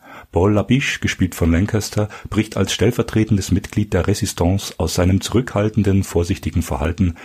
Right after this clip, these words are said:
gegenüber den deutschen Besatzern aus. Mit seinen Kameraden, unter anderem Albert Remy als Didon, schmiedet der zum Zugführer befohlene Bahnhofsaufseher einen ausgeklügelten Plan, um die Nazis in die Irre zu führen. Und diesen Plan muss man einfach gesehen haben.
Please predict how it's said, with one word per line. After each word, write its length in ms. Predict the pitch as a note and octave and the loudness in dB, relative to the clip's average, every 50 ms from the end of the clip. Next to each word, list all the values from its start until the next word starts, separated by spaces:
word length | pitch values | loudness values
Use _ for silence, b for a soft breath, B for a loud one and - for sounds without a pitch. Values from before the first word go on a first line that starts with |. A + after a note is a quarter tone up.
| B B | B B
gegenüber 320 | - - - F2+ - E2+ | -6 -4 -4 0 0 0
den 160 | D2+ D2+ D#2 D2 | 0 2 2 2
deutschen 300 | C#2+ D2 - - D2+ C#2+ | 2 0 2 2 0 0
Besatzern 460 | D2+ - C#2 C2+ - - C#2 C2+ - | 0 -2 -4 -4 -2 -2 -2 -2 0
aus. 420 | C#2+ C#2 C2 C2 - - - - b b b b b b b - | -2 -4 -4 -4 -8 -10 -10 -12 b b b b b b b -4
Mit 140 | - E2+ - | -4 -2 0
seinen 260 | - G2 F#2 G2+ G#2 | 0 2 2 2 2
Kameraden, 680 | - G#2+ G#2 G2+ F2+ F2 F#2+ A2 A#2 - C3 C3 - | 4 4 4 4 4 2 0 0 2 2 0 0 0
unter 260 | - - F2+ E2 F2+ - | 0 0 0 0 0 0
anderem 380 | - F2 F#2 F2 F2 F#2 E2+ | 0 2 2 4 4 2 2
Albert 420 | - E2+ E2 E2 E2+ E2+ - - E2+ | 2 -2 -2 0 -2 -2 -2 -2 0
Remy 360 | E2 E2+ F2+ G2 G#2+ A2+ - | 2 2 4 2 2 2 0
als 200 | F#2+ F#2+ - - | -2 -2 -2 -2
Didon, 400 | G2+ F#2 - F#2+ G2 G#2+ A#2 B B B B B B | -2 0 0 2 0 0 0 B B B B B B
schmiedet 440 | B - - G2+ G#2+ A2 A#2+ - - | B -2 0 2 2 4 2 2 2
der 100 | G#2 G2 | -2 0
zum 220 | - - G#2+ - | 2 0 0 0
Zugführer 460 | - - D3+ - - - C3+ A#2 A2+ | 0 -4 -4 -4 0 0 2 2 2
befohlene 440 | G2 G#2+ - - G#2+ G#2 G2 F#2 F2 | -2 -2 -4 0 2 2 4 2 2
Bahnhofsaufseher 1080 | E2 F2 G2 C3+ C#3+ G#2+ E2+ - - - - D2+ C#2+ - - - - D2+ E2+ G2+ A2 - - | 2 2 2 4 4 2 2 -2 -4 -4 -4 -4 -4 -4 -6 -4 -2 0 0 0 0 -2 0
einen 340 | - D#2 D#2 E2 - - | 2 2 4 2 2 2
ausgeklügelten 760 | - F#2 A#2 - - - - - - F#2+ - G2+ G2 - F#2+ - | 0 0 0 -2 -4 -4 -4 0 0 2 2 2 0 -2 -6 -8
Plan, 500 | - - D#2 C#2+ C2 B1 B1+ C2 C2+ - - | -4 -2 0 0 0 0 -2 -4 -4 -6 -2
um 140 | - F#2 E2 | 0 2 4
die 100 | D#2 D#2+ | 4 4
Nazis 400 | D2+ D2+ F#2 G#2 - B2+ - - | 4 4 2 2 0 -2 0 2
in 80 | C3+ A#2 | 2 2
die 120 | G#2+ - | 2 2
Irre 200 | - - E2+ D2 | 0 -2 -2 -4
zu 160 | - - D#2+ | -4 -6 -6
führen. 460 | - - C#2+ C2+ B1+ B1+ B1 A#1+ - - _ _ _ _ _ _ _ | -4 -4 -4 -2 -2 -2 -4 -4 -8 -14 _ _ _ _ _ _ _
Und 180 | - D2 - | 0 0 0
diesen 200 | E2+ E2+ - G#2+ | 0 0 0 0
Plan 340 | - F#2+ F#2 F2+ F2+ F2+ E2 | 2 2 2 4 4 4 4
muss 260 | D#2+ F2 A2+ - - | 4 4 2 2 2
man 180 | A#2 G#2 G2 - | 2 2 2 2
einfach 300 | D#2+ E2 D#2 - C#2 - | 0 -2 -4 -4 -6 -6
gesehen 360 | - C2 C#2+ E2+ F2 E2 C2 | -6 -4 0 0 0 0 0
haben. 320 | B1 B1 B1+ C2 B1+ B1 | 0 -2 -2 -2 -4 -4